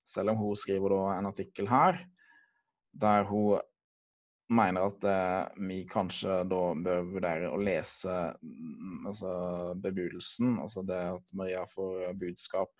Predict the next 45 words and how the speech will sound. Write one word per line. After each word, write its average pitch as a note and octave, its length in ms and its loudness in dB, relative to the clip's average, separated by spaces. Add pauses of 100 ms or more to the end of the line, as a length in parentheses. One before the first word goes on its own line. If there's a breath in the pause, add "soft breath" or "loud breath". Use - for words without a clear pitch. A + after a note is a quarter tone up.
(160)
om F#2+ 160 -8
at F2+ 160 -10
hun F#2 160 -4
skal F2+ 320 -4
bli F#2 220 -6 (600 loud breath)
med G#2 140 4
barn D3+ 480 8 (400)
og G2 80 -4
føde G2 300 2
Guds G2+ 180 0
sønn, C#3+ 300 6
at G#2 180 0
vi G#2+ 60 4
bør F#2+ 500 4
lese, G#2+ 600 2
eller F#2+ 200 4
at F2 140 -4
ikke G#2+ 160 2
at G#2 100 2
vi A2 160 4
bør, A#2 320 8
men G#2+ 220 2
å - 20 -2
foreslå G#2+ 600 6
i - 80 8
alle G2+ 100 2
fall G#2+ 160 4
seg G#2 140 4
at G2+ 80 -2
det G#2 80 4
er G#2+ 80 4
en A#2 80 6
mulig A2+ 240 6
lesning A#2 340 4
av A2+ 140 6
den A2+ 80 0
teksten, C#3+ 400 0 (1200 soft breath)
eh, G#2 1080 2
er G#2+ 160 2
å G#2 80 4
lese G2+ 380 2
det F#2+ 100 0
som F#2 400 -4
seksuell F#2 540 -2
vold. D#2+ 180 -2